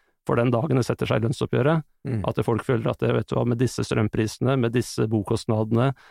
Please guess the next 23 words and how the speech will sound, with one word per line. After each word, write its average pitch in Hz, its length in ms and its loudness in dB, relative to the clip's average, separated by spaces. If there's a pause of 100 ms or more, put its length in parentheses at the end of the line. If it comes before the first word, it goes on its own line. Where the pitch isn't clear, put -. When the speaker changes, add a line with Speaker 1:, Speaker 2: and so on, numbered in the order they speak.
(180)
Speaker 1:
eh, 123 480 2
med 123 120 0
disse 120 240 -2
boligprisene, 117 760 2 (480)
eh, - 540 0
så 117 520 0
må 104 380 0
jeg 110 100 0
få 110 380 0 (1080)
et 107 120 -2
eller 113 120 -2
annet - 80 -4
tillegg 104 220 0
her, 113 80 0
for 120 200 -2
jeg 107 80 -2
føler 107 260 2
at 117 80 -6
jeg 113 140 -2 (200)
sakker - 360 -2
akterut, - 380 -2
ikke 110 180 0
sant? 120 160 -2